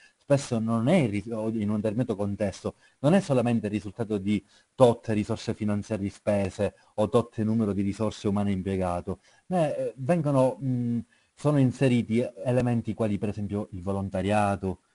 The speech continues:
il know-how, eh, le esperienze di un determinato territorio e o persone, cioè elementi che spesso ci sfuggono,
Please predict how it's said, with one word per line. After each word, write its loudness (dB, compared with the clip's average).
il -4
know-how, 0
eh, -2
le 0
esperienze -2
di -2
un -2
determinato -4
territorio 0
e 0
o 0
persone, -4
cioè -4
elementi -2
che -2
spesso -6
ci -4
sfuggono, 2